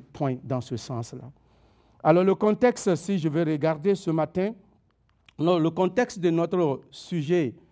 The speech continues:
de ce matin se trouve réellement dans le verset un. Le verset un réellement qui nous dit, « Jésus étant parti de là se retira dans la, dans les territoires de Tyr et de Sidon. » Se retira dans le territoire de Tyr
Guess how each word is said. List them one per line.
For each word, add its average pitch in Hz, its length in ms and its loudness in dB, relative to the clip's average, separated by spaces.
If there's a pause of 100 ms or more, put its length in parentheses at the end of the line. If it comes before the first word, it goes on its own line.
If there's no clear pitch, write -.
(240)
de 139 160 -2
ce 160 160 0
matin 165 440 -2 (120)
se - 180 -4
trouve 180 340 -2
réellement 160 360 -2
dans 151 140 -2
le 143 100 0
verset 170 480 -2
un. 127 180 -8 (540)
Le 156 140 0
verset 208 460 4
un 202 160 4
réellement 175 420 2
qui 180 180 -2
nous 156 220 2
dit, « 160 300 -6 (240)
Jésus 202 440 0
étant 196 300 4
parti 180 440 -2
de 160 120 0
là 170 160 0
se 165 160 -6
retira 185 580 -2 (280)
dans 180 200 4
la, 175 160 2
dans 185 200 -2
les 185 140 2
territoires 202 840 0 (260)
de 175 440 2 (220)
Tyr 208 480 0 (240)
et 170 120 -2
de 139 160 -2
Sidon. » 127 540 -8 (340)
Se - 180 -2
retira 208 540 2
dans 185 140 -2
le 170 120 0
territoire 190 540 0
de 160 100 -2
Tyr 190 400 -4